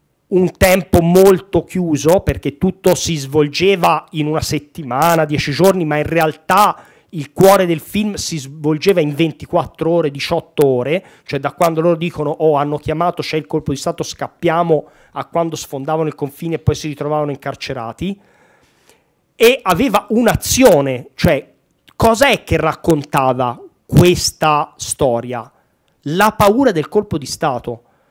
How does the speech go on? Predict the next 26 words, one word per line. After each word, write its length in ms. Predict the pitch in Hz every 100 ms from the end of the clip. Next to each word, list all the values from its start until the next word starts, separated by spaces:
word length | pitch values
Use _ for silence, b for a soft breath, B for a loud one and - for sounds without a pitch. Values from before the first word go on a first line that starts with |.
| _ -
Cioè 160 | 190
io 120 | 160
non 100 | 240 196
s-, 120 | -
non 160 | 180 190
dovevo, 260 | 196 254
non 80 | 196
stavo 260 | 160 254 240
raccontando 640 | 175 - 156 143 147 139
gli 60 | 139
anni 160 | 139
settanta, 680 | 135 - - 139 117 107 - 117
non 160 | 135
stavo 320 | 131 226 226
raccontando 1200 | 190 160 175 147 - 160 151 151 156 147 147 135 131 b b b
le 160 | 135 139
lotte 840 | 147 160 156 - - 151 147 147 143
di 120 | 147
liberazione, 920 | 143 151 147 - - 147 165 165 156
il 120 | 151
femminismo, 880 | 143 147 143 143 151 170 160 123 143
no, 140 | 190 143
io, 160 | 196 -
io 160 | 202
stavo 300 | 247 - 160
raccontando 1040 | 165 160 - 156 - 214 247 226 240 233